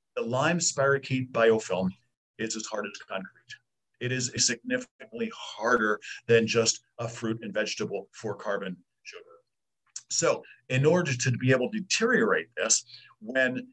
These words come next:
we show the research that, that ha-, says the bio, the antibiotics and the herbs and plants can deteriorate it, there's no stretch of imagination that it can deteriorate in less than twenty-one days. So Lime spirochete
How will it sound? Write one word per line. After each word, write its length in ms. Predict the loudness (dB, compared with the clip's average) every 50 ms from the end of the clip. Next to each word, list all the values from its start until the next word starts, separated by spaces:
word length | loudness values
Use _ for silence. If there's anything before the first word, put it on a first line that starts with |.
| _ _ -10
we 180 | -8 -6 -6 -2
show 220 | 4 6 6 6
the 100 | 6 4
research 520 | 0 0 0 0 2 2 2 2 2 2
that, 180 | 2 2 2 2 0 0
that 160 | 0 0 0
ha-, 100 | -2 -8 -4
says 400 | -2 4 6 8 8 8 6 2
the 120 | 0 -4
bio, 300 | -4 2 6 6 6 6 6 2
the 100 | 0 0
antibiotics 560 | 0 2 2 2 4 4 4 4 2 0 -4
and 80 | -4
the 60 | -8 -8 -2
herbs 240 | -2 -2 -2 -2 -6
and 100 | -18 -16
plants 320 | -10 -6 -6 -6 -6 -8 -10 -14 -8
can 140 | -4 -4 -4
deteriorate 580 | -4 -6 -4 -2 0 2 2 4 2 2 2 2
it, 120 | 0 -2 _ _ _ _ _ _ _ _ -20 -14
there's 300 | -8 -6 -4 -4 -4 -2
no 280 | -2 2 2 4 4 4
stretch 480 | 4 2 2 2 2 2 2 2 2 2
of 60 | 4
imagination 580 | 6 6 6 4 4 0 -2 -2 -2 -2 -2
that 100 | -2 -4 -4 -8 -14 -12
it 180 | -12 -12 -10 -8
can 100 | -8 -6
deteriorate 640 | -6 -8 -6 -4 -4 -2 4 4 4 4 4 0 _ _ _ _ _ _ _ _ -8
in 140 | -4 -2 -2
less 220 | 0 -2 -2 -2
than 120 | -4 -6 -6
twenty-one 520 | -4 -4 -4 -4 -4 -4 -6 -6 -4 -2
days. 580 | 0 0 0 0 0 -2 -4 -6 -12 -14 -14 -14 -16 -18 -20 -16 -6
So 380 | 0 4 6 6 6 6 2 -4 _ _ _ _ _ -4
Lime 240 | 0 2 2 2 2
spirochete 760 | 2 0 2 2 4 6 8 6 6 4 2 0 -2 -2 -2